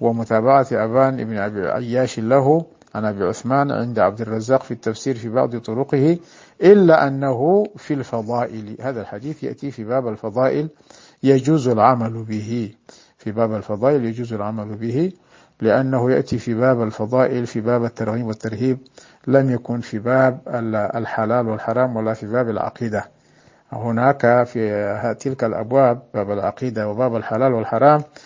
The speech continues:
لا يؤخذ إلا بالحديث الصحيح. أما في، في فضائل الأعمال يؤخذ ولو كان،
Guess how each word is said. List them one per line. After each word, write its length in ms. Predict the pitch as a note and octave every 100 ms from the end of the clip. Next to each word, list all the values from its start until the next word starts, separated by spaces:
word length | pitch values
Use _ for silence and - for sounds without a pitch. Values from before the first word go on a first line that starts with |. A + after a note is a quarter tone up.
| - _ A#2
لا 140 | C3+
يؤخذ 460 | C3+ B2+ - C3+ C3+
إلا 400 | B2 B2 A#2 A#2
بالحديث 640 | A#2+ - A#2+ C3+ E3 -
الصحيح. 720 | B2 - A#2+ - C3 A2 - _ - - - _ -
أما 260 | D#3 D#3 C#3
في، 480 | - B2 A#2 A2+ A#2
في 220 | B2+ A2
فضائل 400 | B2 B2+ D#3+ C3
الأعمال 640 | B2 A#2+ A2+ C3 D#3+ F3 F3 - - _ _
يؤخذ 400 | D3+ E3+ D3 C3+
ولو 260 | D3+ D3 C3
كان، 240 | C3+ C3+